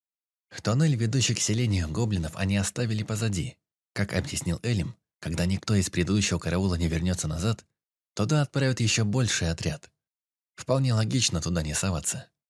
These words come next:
Как и прежде, Элим проверял каждое ответвление, хоть они с Яном и были тут пару дней назад. За это время могло многое измениться. Их следующим пунктом назначения парень выбрал место первого сражения Яна.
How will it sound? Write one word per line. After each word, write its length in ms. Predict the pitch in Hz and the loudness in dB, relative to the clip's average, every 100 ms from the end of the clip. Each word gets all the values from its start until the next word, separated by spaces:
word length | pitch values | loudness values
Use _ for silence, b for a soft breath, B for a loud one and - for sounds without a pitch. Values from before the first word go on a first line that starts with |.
| _ _ _ _ _ _ _ | _ _ _ _ _ _ _
Как 220 | 139 143 | -2 -2
и 40 | 113 | -2
прежде, 580 | - 143 110 80 71 - _ _ - | 0 0 0 -2 -6 -10 _ _ -2
Элим 360 | 110 123 87 | 2 2 2
проверял 400 | 76 85 98 123 | 0 -2 0 0
каждое 380 | 107 123 110 113 | 0 -2 0 -2
ответвление, 720 | 107 - 107 127 113 80 - - _ _ | -2 -4 -2 -2 -2 -2 -8 -14 _ _
хоть 240 | - 123 110 | -4 -2 0
они 200 | 104 107 | 0 0
с 100 | 101 | 0
Яном 200 | 107 98 | 0 2
и 80 | 107 | 2
были 220 | 135 113 | 0 0
тут 180 | 92 - | -2 -2
пару 220 | - 82 | 0 0
дней 160 | 80 | 0
назад. 400 | 90 95 80 - - _ _ _ _ | 0 0 -2 -6 -14 _ _ _ _
За 140 | 131 131 | -2 0
это 260 | 120 107 | 0 0
время 240 | 101 113 104 | 0 2 2
могло 280 | 98 101 | 0 0
многое 460 | 92 98 110 85 76 | 0 0 -2 -2 -2
измениться. 560 | 78 80 76 - 135 - _ _ _ _ _ _ _ _ | -2 -2 -4 -4 -8 -10 _ _ _ _ _ _ _ _
Их 200 | 151 151 | -2 -2
следующим 540 | - 117 107 110 107 98 | -2 -2 0 0 2 0
пунктом 300 | 127 - 98 | 0 0 0
назначения 520 | 90 90 - 113 110 | 0 -2 0 0 0
парень 260 | 110 98 | 0 0
выбрал 260 | 95 101 101 | 0 2 2
место 260 | 101 104 101 | 2 0 0
первого 280 | 107 104 | 0 0
сражения 520 | 101 90 87 101 104 107 | -2 0 0 0 0 0
Яна. 380 | 98 67 101 | 0 -2 -8